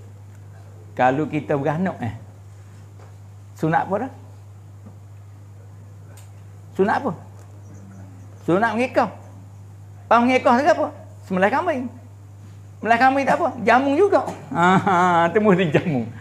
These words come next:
Tembus di jamung tu. Ah, kamar dia lepas pada situ tu. Lepas pada tembus di jamung tu, orang tanya Nabi, "Ayyul islah khairum ya Rasulullah?" Yang mana molek Islam ya Rasulullah? Nabi jawab,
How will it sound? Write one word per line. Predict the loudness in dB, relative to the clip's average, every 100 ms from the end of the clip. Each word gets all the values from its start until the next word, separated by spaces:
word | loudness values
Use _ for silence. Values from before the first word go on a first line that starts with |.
| -10 0
Tembus | 4 4
di | 4 4
jamung | 4 4 2
tu. | 0 -2 -8 -18 -20 -20 -18 -8
Ah, | 0 2 4 4 4 2 2 2 0 0
kamar | 2 2 4 4
dia | 4
lepas | 2 2
pada | 4 2
situ | 0 0 0
tu. | 0 -4 -16 -20 -20 -8 -2
Lepas | 2 4
pada | 4 4
tembus | 4 4 4
di | 2
jamung | 2 2 0 0
tu, | -4 -8 -18 -20 -20 -20 -4 2
orang | 4 4
tanya | 4 2 0
Nabi, | 0 -6 -10 -20 -20 -20 -20 -20 -20 -20 -20 -2
"Ayyul | 2 2 2 2 0
islah | -4 0 2 2
khairum | 2 2 2 2 2
ya | 0
Rasulullah?" | 0 -2 -6 -6 -10 -18 -20 -16 -6
Yang | -2 0
mana | 0 0 0
molek | 0 0 0 -4
Islam | -8 -4 -4
ya | -4
Rasulullah? | -8 -12 -14 -16 -18 -20 -20 -20 -20 -20 -14
Nabi | -4 -2 -2 0
jawab, | 0 0 -4 -8